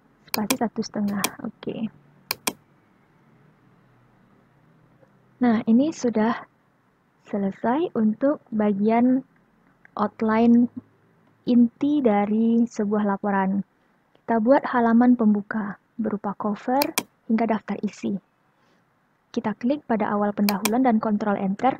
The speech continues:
untuk pindah halaman. Di halaman kosong awal ini, kita gunakan heading satu dan tandai saja ini untuk cover.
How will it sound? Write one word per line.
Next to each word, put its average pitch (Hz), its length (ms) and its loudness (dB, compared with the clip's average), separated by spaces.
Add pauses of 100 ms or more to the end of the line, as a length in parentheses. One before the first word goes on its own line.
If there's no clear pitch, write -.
untuk 220 240 -2
pindah 196 240 0
halaman. 196 560 -2 (1040)
Di 226 80 -4
halaman 202 400 2
kosong 214 320 -4
awal 202 240 0
ini, 214 400 0 (560)
kita 226 240 -4
gunakan 220 400 0
heading 214 320 2
satu 220 560 -4 (1200)
dan 220 80 -2
tandai 202 480 0
saja 208 640 -4
ini 226 400 2
untuk 214 320 -4
cover. 202 640 -6